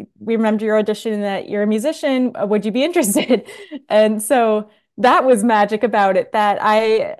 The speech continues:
I thought that I had closed the door on myself by making a mistake, but it still, I still found my way in, and I landed, I landed even in a better position where, because, you know, like,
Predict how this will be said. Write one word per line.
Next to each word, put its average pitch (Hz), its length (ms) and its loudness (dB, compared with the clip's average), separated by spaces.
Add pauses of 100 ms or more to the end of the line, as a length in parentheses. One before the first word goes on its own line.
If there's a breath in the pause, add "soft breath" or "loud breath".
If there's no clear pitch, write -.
I 214 180 0
thought 214 340 0
that 214 200 0
I 208 140 0
had 214 140 -4
closed 226 280 -2
the 226 60 -6
door 254 260 4
on 226 120 0
myself 208 640 0 (420)
by 208 540 2 (280)
making 240 320 0
a 233 40 -2
mistake, 269 480 -2
but 220 340 0
it 214 220 -4
still, 233 380 0
I 214 120 0
still 233 300 -2
found 226 240 -2
my 233 120 -2
way 220 440 0
in, 320 120 -6
and 226 380 -4
I 214 240 2
landed, 220 580 -2 (440)
I 262 120 2
landed 285 440 0 (180)
even 349 420 0
in 294 200 2
a 269 60 2
better 277 420 2
position 220 840 -4 (320)
where, 220 640 0 (600)
because, 233 480 -2
you 269 100 0
know, 254 200 0
like, 233 360 -2